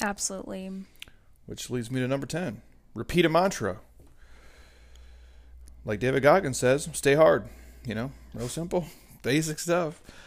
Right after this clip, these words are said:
Speaker 2: Uh, honestly, I, obviously, you guys know I believe in this. Uh, I say th-, the same shit all the time, uh,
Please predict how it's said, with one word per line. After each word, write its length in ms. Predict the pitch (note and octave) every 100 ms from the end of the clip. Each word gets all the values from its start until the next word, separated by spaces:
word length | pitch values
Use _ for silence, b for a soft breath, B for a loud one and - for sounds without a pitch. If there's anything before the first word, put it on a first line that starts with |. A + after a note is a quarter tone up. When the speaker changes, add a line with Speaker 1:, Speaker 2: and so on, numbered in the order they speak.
| B -
Speaker 2:
Uh, 320 | B2+ B2+ B2
honestly, 440 | D3+ E3+ - E3 A#2
I, 120 | A2+ -
obviously, 320 | D3 C#3+ C#3
you 120 | B2
guys 140 | A#2+ A2+
know 100 | A#2+
I 60 | G#2+
believe 260 | G#2+ G#2+
in 80 | G2
this. 340 | F#2+ F2+ - A2
Uh, 40 |
I 240 | G#2 G2+
say 440 | G#2 - A#2 A2+ G#2 - - A#2+ -
th-, 120 | G#2
the 120 | A#2
same 220 | G#2+ A2+ G2+
shit 220 | - G2+
all 100 | F#2+
the 60 |
time, 340 | F#2+ A2+ F#2+ - - B B B B B
uh, 460 | F#2+ F#2+ G2+ G2+